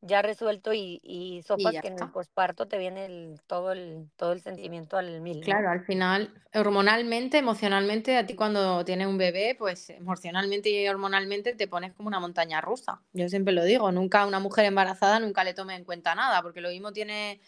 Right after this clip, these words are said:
Speaker 2: la alegría que el llanto que la enfado. Al
Speaker 1: Ujú.
Speaker 2: final somos montañas rusas en la que trabaja-, mm, estamos sobre, en una, en un día podemos vivir como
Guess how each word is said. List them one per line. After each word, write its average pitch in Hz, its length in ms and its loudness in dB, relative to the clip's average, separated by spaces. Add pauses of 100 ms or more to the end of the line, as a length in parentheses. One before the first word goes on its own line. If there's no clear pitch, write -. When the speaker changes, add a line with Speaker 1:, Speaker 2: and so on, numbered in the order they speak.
(160)
Speaker 2:
la 202 160 2
alegría 208 480 4
que 233 80 -2
el 196 120 -4
llanto 220 360 0
que 247 80 0
la 170 120 2
enfado. 202 420 -2 (560)
Al 185 100 -6
Speaker 1:
Ujú. 196 60 -6
Speaker 2:
final 180 240 0
somos 208 280 -4
montañas 196 520 -2
rusas 202 340 -2
en 202 120 -2
la 185 120 2
que 185 340 -6
trabaja-, 185 420 0
mm, 202 300 -2
estamos 208 420 2
sobre, 196 540 4
en 208 80 2
una, 226 320 4
en 220 140 -2
un 233 140 -2
día 247 180 4
podemos 220 320 0
vivir 214 320 -2
como 190 500 -4